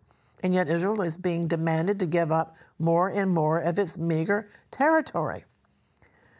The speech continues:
Do you see why the global church is being called upon to raise up a standard and to resist the resurgence of the spirit of Amalek?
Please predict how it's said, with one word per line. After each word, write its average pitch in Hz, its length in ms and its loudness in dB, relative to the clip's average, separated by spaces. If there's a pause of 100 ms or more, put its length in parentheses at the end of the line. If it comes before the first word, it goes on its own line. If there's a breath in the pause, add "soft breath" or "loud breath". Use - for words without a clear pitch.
(180 soft breath)
Do 196 80 0
you 226 100 2
see 262 220 0
why 220 240 2
the 226 80 2
global 190 320 2
church 214 320 -2
is 190 100 -4
being 185 200 -2
called 202 260 2
upon 226 300 0
to 190 100 0
raise 185 300 2
up 214 120 0
a 190 60 0
standard 214 540 -2
and 175 200 -2
to 175 100 0
resist 170 680 0
the 175 180 -2 (380 loud breath)
resurgence 220 760 0
of 240 80 -2
the 254 80 0
spirit 262 300 -2
of 240 100 0
Amalek? 247 480 -2